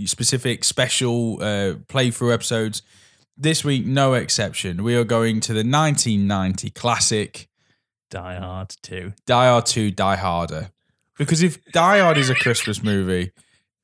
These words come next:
Speaker 1: Die Hard two is a Christmas movie.
Speaker 2: Mate, it's more Christmassy. It's Christmas harder. Why is it called Die Harder? <laughs>
Speaker 1: I te-,
Speaker 2: It's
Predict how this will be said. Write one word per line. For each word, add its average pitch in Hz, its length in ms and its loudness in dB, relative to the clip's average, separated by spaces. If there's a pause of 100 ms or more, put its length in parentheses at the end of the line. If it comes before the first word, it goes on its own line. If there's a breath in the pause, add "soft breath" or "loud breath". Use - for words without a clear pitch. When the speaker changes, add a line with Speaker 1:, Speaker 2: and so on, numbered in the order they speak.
(160)
Speaker 1:
Die 156 260 6
Hard 110 320 2
two 101 220 0
is 95 100 -2
a 95 60 -6
Christmas 92 360 -6
movie. 85 320 -6
Speaker 2:
Mate, 113 220 -2
it's 120 140 -8
more 151 240 2
Christmassy. 92 580 -8 (220)
It's 117 220 -4 (140)
Christmas - 340 0
harder. 117 440 0
Why 269 180 2
is 285 140 -2
it 190 80 -10
called 139 260 -4
Die 101 240 -2
Harder? 90 500 -8 (200)
<laughs> - 180 -16
Speaker 1:
I 233 60 0
te-, - 60 0 (120)
Speaker 2:
It's - 220 2